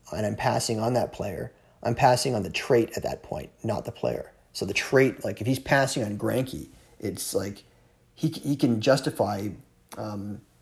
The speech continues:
passing on Greinke because he's, he's passing on that trait. It's not time to take that trait of an aging pitcher who's probably gonna suck this year.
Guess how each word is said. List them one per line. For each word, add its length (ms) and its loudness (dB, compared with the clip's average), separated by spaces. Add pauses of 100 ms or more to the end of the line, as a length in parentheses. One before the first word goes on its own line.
(440)
passing 400 0
on 80 -2
Greinke 320 -4
because 180 -4
he's, 200 -4 (120)
he's 140 -6
passing 400 -4
on 80 -4
that 180 -8
trait. 380 -2
It's 100 -20
not 220 -4
time 400 -2
to 80 -10
take 180 -6
that 160 0
trait 380 -4 (240)
of 180 -2
an 120 -2
aging 320 2
pitcher 260 -2
who's 160 -2
probably 240 2
gonna 100 -6
suck 300 6
this 180 -2
year. 180 -6